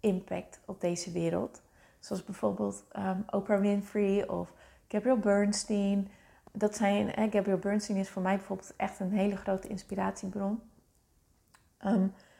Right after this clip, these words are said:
dat zijn mensen die hebben ook hun innerlijk werk gedaan. En die hebben ook be-, gezegd, ik ga niet meer de schuld bij andere mensen leggen. Ik ga met mijn aandacht naar binnen en ik pak mijn eigen verantwoordelijkheid terug.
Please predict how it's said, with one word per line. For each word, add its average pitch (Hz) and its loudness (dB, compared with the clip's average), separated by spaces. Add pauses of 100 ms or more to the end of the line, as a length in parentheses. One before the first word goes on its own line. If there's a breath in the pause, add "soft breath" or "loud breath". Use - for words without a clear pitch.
dat - -10
zijn 220 6
mensen 226 4
die 202 2
hebben 208 0
ook 285 4
hun 208 0
innerlijk 180 -4
werk 170 0
gedaan. 190 -8 (1120)
En 214 2
die 214 6
hebben 214 4
ook 277 2
be-, 220 -2
gezegd, 196 -2 (180)
ik 214 -6
ga - -2
niet 240 4
meer 269 -2
de 254 -2
schuld 233 -4
bij - -2
andere 220 2
mensen 214 0
leggen. 208 -6 (500 soft breath)
Ik 226 2
ga 220 -4
met 196 0
mijn 196 -6
aandacht 190 -2
naar 190 -2
binnen 202 2
en 196 0
ik 196 -6
pak - -8
mijn 196 -4
eigen 247 0
verantwoordelijkheid 208 -2
terug. 208 -10